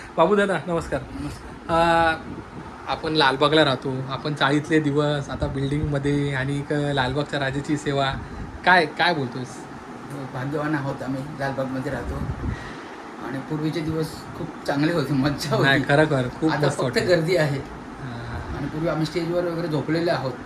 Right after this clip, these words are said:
Speaker 2: लहानपणी.
Speaker 1: येस, येस.
Speaker 2: आता जवळ जाणं <laughs> कठीण होतंय.
Speaker 1: हां. नाही, पण एक आहे, अं, आपल्या ह्या लालबागच्या मातीमध्ये अशी काही जादू आहे ना, म्हणजे इकडची जी काही व्हायब्रेशन आहेत ना, हे आपण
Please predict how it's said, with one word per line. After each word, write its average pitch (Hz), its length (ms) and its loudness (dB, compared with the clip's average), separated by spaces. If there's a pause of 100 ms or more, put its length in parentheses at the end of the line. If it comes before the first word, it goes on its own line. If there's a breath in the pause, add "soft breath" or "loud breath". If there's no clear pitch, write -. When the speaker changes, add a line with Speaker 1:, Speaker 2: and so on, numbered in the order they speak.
(140)
Speaker 2:
लहानपणी. 127 600 -2
Speaker 1:
येस, 123 200 -4
येस. 117 340 -6
Speaker 2:
आता 151 440 -2
जवळ 143 220 0
जाणं 175 500 -2
<laughs> - 20 -4
कठीण 190 240 4
होतंय. 170 260 -2
Speaker 1:
हां. 120 460 -6 (300 loud breath)
नाही, 196 120 6
पण 202 180 4
एक 208 160 4
आहे, 165 140 4
अं, 143 420 2 (180)
आपल्या 156 540 2 (460)
ह्या 143 200 6
लालबागच्या 156 520 4
मातीमध्ये 160 460 2
अशी 147 200 0
काही 170 160 4
जादू 151 320 4
आहे 156 120 10
ना, 135 220 0 (480 loud breath)
म्हणजे 175 320 6
इकडची 185 520 2
जी 196 160 2
काही 202 200 10
व्हायब्रेशन 180 600 6
आहेत 170 220 0
ना, 151 260 0 (420 loud breath)
हे 170 160 4
आपण 180 380 4